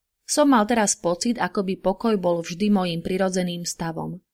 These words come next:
Bolo to, ako by som sa vrátil k sebe domov. Iba teraz som si uvedomil, ako hlboko zakorenené bolo to hľadajúce ja. Nemal som ani predstavu o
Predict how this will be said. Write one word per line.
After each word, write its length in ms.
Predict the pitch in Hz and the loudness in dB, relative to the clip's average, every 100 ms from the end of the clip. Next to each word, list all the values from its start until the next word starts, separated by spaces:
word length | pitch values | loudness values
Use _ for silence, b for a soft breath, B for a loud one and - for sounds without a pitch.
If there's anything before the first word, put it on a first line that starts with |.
| _ _ _ _ _ _ _ _ | _ _ _ _ _ _ _ _
Bolo 260 | 202 240 254 | 2 4 4
to, 160 | 254 254 | 2 2
ako 320 | 196 202 202 | 0 0 0
by 80 | 208 | 0
som 180 | 214 202 | 0 0
sa 160 | 185 | 2
vrátil 400 | 160 170 190 202 180 | 2 2 0 0 -4
k 80 | |
sebe 300 | - 180 170 | -2 -2 -2
domov. 500 | 165 160 156 156 175 _ _ _ _ _ _ _ _ _ _ _ | -2 -4 -4 -6 -8 _ _ _ _ _ _ _ _ _ _ _
Iba 240 | 214 196 202 | 2 2 4
teraz 320 | 269 277 - | 2 2 2
som 160 | 214 202 | 0 0
si 140 | 202 | 0
uvedomil, 560 | - 185 190 185 202 226 - | -4 -2 0 0 2 0 0
ako 260 | 180 185 175 | -4 -2 -2
hlboko 340 | 214 247 233 | 0 0 0
zakorenené 800 | 180 180 180 196 196 196 202 202 | 0 0 0 0 2 2 2 0
bolo 300 | 175 180 185 | 0 0 -2
to 160 | 185 170 | -4 -4
hľadajúce 720 | 180 175 185 180 175 - 170 | -4 -2 0 0 -2 -4 -4
ja. 220 | 160 156 - _ _ _ _ _ _ _ _ _ _ | -2 -6 -10 _ _ _ _ _ _ _ _ _ _
Nemal 320 | 240 262 247 | 2 6 4
som 220 | 240 214 | 4 2
ani 180 | 196 202 | 4 2
predstavu 560 | 202 208 - 233 185 | 2 -2 0 0 0
o 80 | - | -2